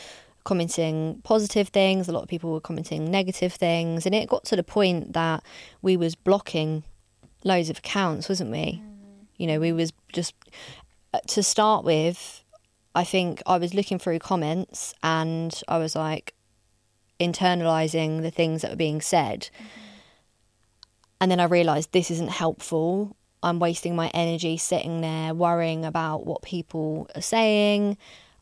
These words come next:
Speaker 1: when in reality I could just block
Speaker 2: Yeah.
Speaker 1: and delete and
Speaker 2: Mm-hmm.
Speaker 1: remove, rather than waste my energy trying to fight back or, or say what I've got, got to say.
Speaker 2: Mm-hmm.
Speaker 1: Um, and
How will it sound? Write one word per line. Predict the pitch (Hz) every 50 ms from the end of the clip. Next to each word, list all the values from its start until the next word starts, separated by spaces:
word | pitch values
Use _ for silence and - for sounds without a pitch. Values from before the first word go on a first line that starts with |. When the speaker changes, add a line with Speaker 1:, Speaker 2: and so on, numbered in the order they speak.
| _
Speaker 1:
when | - 185 180 180 175
in | - - 180 175
reality | 175 175 170 160 - 170
I | 165 165
could | - - 156
just | 151 156 - -
block | - 160 - - - - - - - - _ _ -
Speaker 2:
Yeah. | - 240 233 233 226
Speaker 1:
and | 180 170 165 160
delete | 156 160 156 147 - - - _ _ _ _
and | 254 240 226
Speaker 2:
Mm-hmm. | 170 170
Speaker 1:
remove, | 165 165 165 160 160 170 170 - - - - - _ _ _ -
rather | 185 180 175 165
than | 165 165 165 160
waste | 165 165 165 - -
my | 185 -
energy | 117 165 170 165 156 175 160 160 160 160 160 -
trying | - - 170 160 156 156 160
to | - - 156 151 160 160 - _ _ _ _ _ _ _ _ _
fight | - - - 165 156 - 202
back | 160 160 170 - - -
or, | 160 156 156 165 160 -
or | - - 160 165
say | 165 - - 160 165
what | 160 - -
I've | - 180
got, | - - - - - -
got | - - - -
to | -
say. | - - 160 156 160 160 160 165 175 - -
Speaker 2:
Mm-hmm. | 214 208 -
Speaker 1:
Um, | 165 160 160 156 156 156 156 156 160 - _ - - - - - - _ _ _ _ - -
and | 180 175 170 170 170 170 -